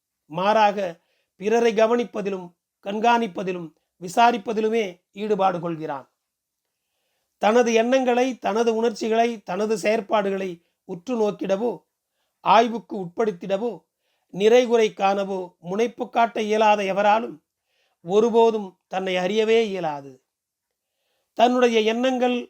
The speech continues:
உணர்வுகள், செயல்கள் யாவும் தன்னுடைய நலன்களுக்கு பாதுகாப்பானவை என்றாலும், அவை பிறரின் நலன்களுக்கு எந்த வகையிலும் பாதிப்பானவை என்பதை அறிவதிலிருந்தே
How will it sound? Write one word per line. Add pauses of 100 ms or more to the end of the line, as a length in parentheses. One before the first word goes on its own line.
(140)
உணர்வுகள், (160)
செயல்கள்
யாவும் (720)
தன்னுடைய
நலன்களுக்கு
பாதுகாப்பானவை
என்றாலும், (720)
அவை (580)
பிறரின்
நலன்களுக்கு
எந்த
வகையிலும் (340)
பாதிப்பானவை
என்பதை (120)
அறிவதிலிருந்தே